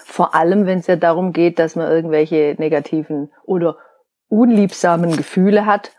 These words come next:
oder vielleicht auch irgendwelche doofen Gedanken. Die sind ja meistens sehr stressig und manchmal kann es helfen, die Perspektive einfach zu wechseln oder Dinge anders zu sehen. Deswegen mein heutiger Self-Care-Tipp.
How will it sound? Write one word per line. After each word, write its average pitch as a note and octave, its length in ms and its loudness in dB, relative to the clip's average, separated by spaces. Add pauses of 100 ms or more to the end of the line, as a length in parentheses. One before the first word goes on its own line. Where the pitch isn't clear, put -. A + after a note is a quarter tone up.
(160)
oder F#3 240 0
vielleicht E3+ 380 0
auch D#3 140 -2
irgendwelche D#3+ 400 0
doofen D3+ 320 -2
Gedanken. C#3+ 500 -4 (560)
Die F#3 160 0
sind F#3 220 -2
ja E3 80 2
meistens D#3 420 -4
sehr C#3+ 140 -2
stressig G3+ 640 -2
und E3 260 -10
manchmal D#3+ 460 -8
kann G#3 180 -2
es G3+ 160 -4
helfen, F#3 440 -2 (380)
die F3+ 100 0
Perspektive E3+ 680 -2
einfach C3 360 -6
zu D3 180 -6
wechseln A3 480 0
oder A#3 460 2
Dinge F#3+ 320 0
anders C#3+ 280 -10
zu D#3 120 -10
sehen. A#2+ 340 -8 (260)
Deswegen G#3+ 600 2 (480)
mein A#3 480 0 (380)
heutiger G3+ 680 0
Self-Care-Tipp. - 800 -4